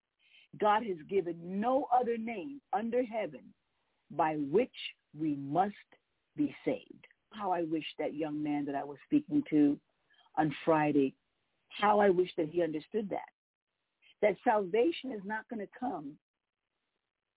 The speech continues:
through any, anybody's name or position, title, strength, and even that wonderful young man that I spent at least twenty minutes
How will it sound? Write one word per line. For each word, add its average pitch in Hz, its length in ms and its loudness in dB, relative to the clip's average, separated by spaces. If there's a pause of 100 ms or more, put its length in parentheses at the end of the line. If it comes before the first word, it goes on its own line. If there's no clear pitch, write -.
(180)
through 254 220 4 (120)
any, 254 500 2 (580)
anybody's 196 760 2 (1500)
name 165 480 -2 (680)
or 147 200 0
position, 156 680 -2 (640)
title, 180 580 2 (880)
strength, 180 440 0 (1080)
and - 180 2
even 277 380 4
that 240 200 4
wonderful 214 560 -6
young 196 300 -8
man 175 220 -6
that 170 100 -6
I 165 120 -2 (120)
spent 196 220 -4
at 165 100 -2
least 220 400 0
twenty 196 220 0
minutes 180 260 -6